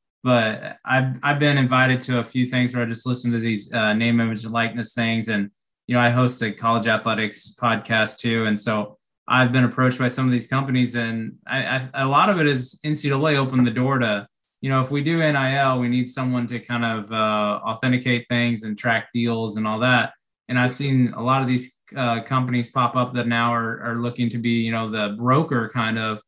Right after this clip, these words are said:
uh, between these companies and athletes.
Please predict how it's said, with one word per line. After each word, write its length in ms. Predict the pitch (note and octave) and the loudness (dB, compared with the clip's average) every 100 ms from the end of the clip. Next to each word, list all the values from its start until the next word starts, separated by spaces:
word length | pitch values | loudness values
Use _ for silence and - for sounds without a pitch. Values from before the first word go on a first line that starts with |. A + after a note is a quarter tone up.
| _ _ _ - | _ _ _ -2
uh, 240 | A#2 A2+ | 0 2
between 300 | A#2+ - C3 | 0 2 4
these 160 | B2 A2 | 4 4
companies 500 | C3 B2+ B2+ A#2 A#2 | 0 2 2 2 0
and 180 | G#2+ | -2
athletes. 840 | G2+ A#2 C3+ C3+ A2 G#2+ G#2 - _ | -2 -2 -2 -4 -4 -4 -6 -12 _